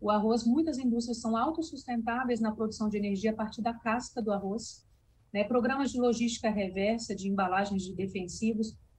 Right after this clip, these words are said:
Então, o Brasil tem várias práticas sustentáveis utilizadas na horticultura que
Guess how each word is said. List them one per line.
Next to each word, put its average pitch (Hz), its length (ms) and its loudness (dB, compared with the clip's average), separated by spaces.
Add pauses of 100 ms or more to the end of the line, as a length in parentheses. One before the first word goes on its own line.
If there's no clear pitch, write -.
Então, 240 320 2
o - 60 0
Brasil 254 460 2
tem 262 180 -2
várias 262 560 0
práticas 240 540 -2
sustentáveis 202 640 -2
utilizadas 196 580 -2
na 190 100 2
horticultura 190 720 -2
que 254 320 -4